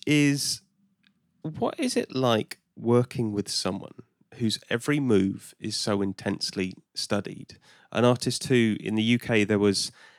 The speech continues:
actual tabloid campaigns to find out who on earth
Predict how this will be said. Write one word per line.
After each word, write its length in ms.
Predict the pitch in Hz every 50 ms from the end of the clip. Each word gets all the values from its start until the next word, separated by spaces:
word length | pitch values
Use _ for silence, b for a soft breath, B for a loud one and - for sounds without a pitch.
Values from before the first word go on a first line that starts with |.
| B B B _
actual 340 | 117 - - - - 117 107
tabloid 640 | - - - - 117 113 110 117 107 104 101 - -
campaigns 580 | - 107 101 95 - 107 101 98 95 90 -
to 80 | - 92
find 280 | - - 101 95 92
out 180 | 95 92 85 - _ _ _ _ _ _ _ - - 95 92
who 160 | 107 104 95
on 100 | 98 98
earth 320 | 95 92 87 90 - -